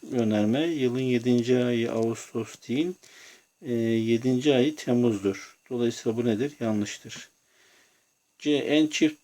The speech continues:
tam sayısı n'in karesi de çifttir. Bu da doğru bir önerme. Doğruluk değeri bir. İki kök üç büyüktür demiş kök on. Bu da doğru bir önerme.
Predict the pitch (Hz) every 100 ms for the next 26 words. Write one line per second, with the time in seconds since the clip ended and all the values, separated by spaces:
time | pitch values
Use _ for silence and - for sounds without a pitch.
0 | - - 143 - 123 117 - 143 135 -
1 | 123 117 - 123 - 127 - 123 117 117
2 | 117 117 113 113 110 104 98 98 107 110
3 | 110 107 107 - 101 101 117 139 - _
4 | _ _ _ _ _ _ 113 104 - -
5 | - _ _ _ _ _ _ _ _ -
6 | _ _ _ _ _ _ _ - 135 -
7 | 156 156 151 - - - - _ _ _
8 | - 151 294 - - _ _ _ _ _
9 | - 131 143 - 127 117 110 107 - -
10 | - 113 - 123 160 151 139 135 117 110
11 | 107 104 104 101 101 101 113 147